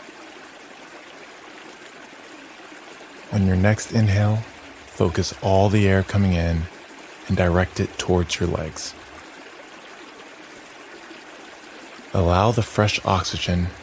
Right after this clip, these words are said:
to fill your thighs, making your legs tingle and go weightless. Imagine your thighs are filled with air, like balloons,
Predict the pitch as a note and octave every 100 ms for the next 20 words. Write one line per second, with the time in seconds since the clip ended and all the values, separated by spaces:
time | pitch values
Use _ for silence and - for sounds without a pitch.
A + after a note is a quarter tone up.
0 | - - - - G#2 G2+ F2 E2 E2+ D#2+
1 | D#2 - - - - - - - - -
2 | - - - - - - F2+ G2 G2+ F2+
3 | F2 F2+ - - - G#2 A2 G#2 - -
4 | - - G2 F#2+ F#2+ F2 F2 - - -
5 | - - - - - - - - - -
6 | - - - - - - - - - -
7 | - - - - - - - G2 F2+ F#2+
8 | A2+ A2+ A2+ - F#2 F2+ F2+ E2+ D#2 -
9 | G2 F2+ G2 F2 E2+ E2 E2 - - -
10 | - - - - - - - F#2 - F#2
11 | G2 G#2 E2 D#2 -